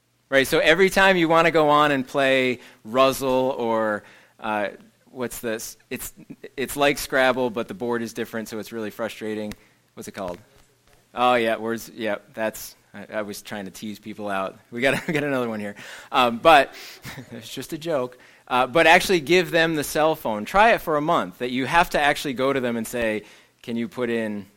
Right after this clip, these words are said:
the code?" So you have some built-in accountability, right? And it may seem ridiculous to you, but I, I dare you to try it,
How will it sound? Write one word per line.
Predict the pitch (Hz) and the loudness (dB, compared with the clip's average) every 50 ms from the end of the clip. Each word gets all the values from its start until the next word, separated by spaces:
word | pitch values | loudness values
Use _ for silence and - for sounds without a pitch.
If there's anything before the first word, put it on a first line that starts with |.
| _ _ | _ _
the | 101 101 | -20 -16
code?" | - - 123 104 90 87 87 | -10 -6 -6 -6 -6 -8 -8
So | - 151 | -6 -4
you | 151 151 156 147 | -2 0 2 2
have | 170 165 143 | 2 0 0
some | - 165 143 120 | -2 -6 -4 -2
built-in | 151 147 143 135 135 139 131 | 0 0 0 0 -2 -4 -4
accountability, | 120 110 - 120 113 107 104 95 110 107 104 95 95 95 - - _ _ _ _ _ _ | -4 -6 -6 -8 -8 -8 -8 -8 -8 -8 -8 -8 -12 -14 -20 -20 _ _ _ _ _ _
right? | - 107 107 107 - _ _ _ _ _ _ - - - - - - - - - _ - | -10 -10 -10 -10 -10 _ _ _ _ _ _ -20 -20 -20 -20 -20 -20 -20 -20 -20 _ 2
And | 170 160 170 | 4 6 6
it | 175 - 165 | 6 4 4
may | 165 175 196 214 226 220 | 4 4 6 6 4 4
seem | - - 226 214 208 202 | 2 0 0 0 2 2
ridiculous | 185 156 - 170 185 180 - 202 202 202 190 190 - | 0 0 2 0 0 2 2 0 0 0 0 -4 -6
to | - 196 | -6 -6
you, | 196 196 196 190 | -4 -2 -4 -4
but | 165 156 151 156 - | 0 0 0 2 2
I, | 156 156 165 175 175 170 - | 2 2 4 2 0 -2 -2
I | 147 151 165 175 | -2 0 0 0
dare | 147 135 156 160 165 | 0 0 0 2 2
you | 160 147 135 | 2 0 0
to | 117 110 | -2 -4
try | 104 - - - 151 151 147 127 107 | -6 -8 -8 -2 0 2 2 2 2
it, | 101 95 - - - | -2 -4 -6 -8 -14